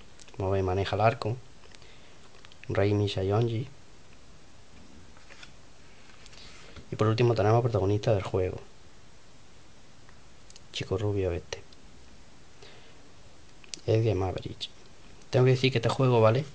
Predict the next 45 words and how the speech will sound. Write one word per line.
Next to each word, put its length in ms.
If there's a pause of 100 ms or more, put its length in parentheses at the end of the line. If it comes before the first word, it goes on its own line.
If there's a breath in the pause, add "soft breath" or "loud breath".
A 60
pesar 220
de 100
que 60
los 100
gráficos 420
no 120
son 320
nada 280
del 120
otro 180
mundo, 360 (680 loud breath)
como 160
juego 240
de 100
rol 260
me 180
ha 80
dado 320
lo 120
que 220
no 80
me 80
ha 40
dado 220
ninguno 460
en 60
esta 200
generación, 720
¿vale? 280 (160)
De 80
juegos 420
japoneses. 640 (720 loud breath)
Porque 220
todos, 220
como 160
sabéis, 300
los 120
finales 380
y 20
todo 200
han 80
sido 260
muy 240
lineales. 680